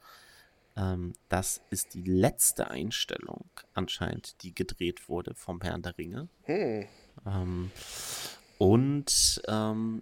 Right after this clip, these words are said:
Speaker 1: es ist der Stunt-Koordinator tatsächlich, der hier,
Speaker 2: Ja,
Speaker 1: äh,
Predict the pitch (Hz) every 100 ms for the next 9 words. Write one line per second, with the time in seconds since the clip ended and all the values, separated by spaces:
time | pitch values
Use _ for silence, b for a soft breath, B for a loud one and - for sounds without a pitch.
0 | - 101 - - 113 113 - - 90 92
1 | 104 107 - - - 120 170 185 - -
2 | - 92 - 92 90 104 135 - - -
3 | - - _ _ _ - 87 - - -
4 | - - - 87 90 - 95 90 92 92
5 | - 147 90 95